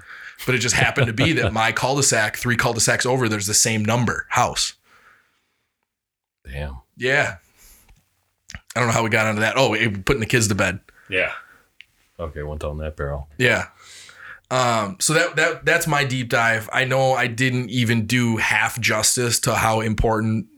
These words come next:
Speaker 1: like, meditation was to me and how important it is to so many people. But when you hear that list of, of benefits, like, I mean, we're talking, like, k-,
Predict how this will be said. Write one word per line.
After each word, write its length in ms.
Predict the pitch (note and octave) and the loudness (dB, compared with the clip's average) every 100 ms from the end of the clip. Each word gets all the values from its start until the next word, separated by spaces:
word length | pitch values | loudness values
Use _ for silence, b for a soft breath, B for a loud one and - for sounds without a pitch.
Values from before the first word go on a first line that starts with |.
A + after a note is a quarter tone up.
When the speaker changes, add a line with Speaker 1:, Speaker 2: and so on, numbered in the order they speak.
| - | -6
Speaker 1:
like, 220 | A2 G#2 | -4 0
meditation 520 | G#2+ G#2 G2 A2 A#2 | 0 0 0 0 2
was 100 | G#2+ - | 2 2
to 60 | |
me 240 | G2+ G#2+ A2+ | 2 2 2
and 100 | G#2 | 2
how 120 | G#2+ | 0
important 420 | G2+ A#2+ G#2+ G2+ | 0 0 0 0
it 40 | |
is 120 | G#2+ G2+ | 0 0
to 80 | |
so 180 | G2 A2+ | 0 2
many 180 | A2 A2 | 0 0
people. 340 | A2+ A2+ A#2 | 0 0 0
But 280 | G2+ G#2+ G2+ - B B B B B B B B - | 0 0 0 -6 B B B B B B B B -2
when 140 | B2 | 0
you 560 | B2 D3+ D#3+ C#3 A#2+ - | 2 2 2 2 0 -6
hear 640 | - - C#3+ C3 A2 G#2 | -6 -2 0 2 0 -4
that 340 | G#2+ A2 A2 - | 0 0 0 -2
list 560 | G#2+ A2+ G#2+ - - - | 0 0 2 0 -2 -2
of, 680 | G#2+ G#2 G2+ F#2+ F#2+ - - b b b b b _ _ - | 0 2 0 -2 -2 -4 -6 b b b b b _ _ 0
of 360 | A2 F#2 F#2+ | 0 0 -4
benefits, 840 | - A#2 A2 - - - - - - _ _ _ | 0 0 0 -4 -4 0 0 -2 -8 _ _ _
like, 300 | A2+ G#2 F#2 - | 0 0 0 -2
I 80 | A2+ | 2
mean, 260 | A2 G2+ G2 | 2 2 0
we're 180 | C#3 | -2
talking, 480 | F3 C3 G2+ G#2+ G#2 | 0 0 0 -2 -4
like, 340 | A#1 G2 - - _ | -2 -2 -2 -8 _
k-, 120 | - | -8